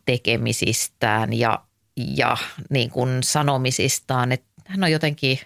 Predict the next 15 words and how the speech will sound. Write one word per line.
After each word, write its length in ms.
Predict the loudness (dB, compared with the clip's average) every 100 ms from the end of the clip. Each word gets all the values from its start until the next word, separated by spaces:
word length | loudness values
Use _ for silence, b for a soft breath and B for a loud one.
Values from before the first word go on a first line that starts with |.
| _ -6
musta 180 | -6 -2
kauhean 380 | -2 0 0 0
raikas, 920 | 2 2 2 0 -2 -4 -2 -2 -4 _ _ _ _ _ _ -2
raikas 520 | 0 2 0 -2 -4
tyyppi. 440 | -2 -4 -6 -10 -12 _ _ _ _ -4
E-, 140 | -2 0
eikä 320 | 0 2 2
ole 200 | 2 0 0
mun 200 | 0 2
mielestä 260 | 2 2
mitenkään 380 | 0 0 2 2 2
ylenpalttisesti 1160 | 2 2 2 0 0 0 0 0 -2 -2 -4 0
ollut 320 | 2 2 0 -2
mediassa 600 | -2 2 2 2 0 -2
tai 300 | -2 0 0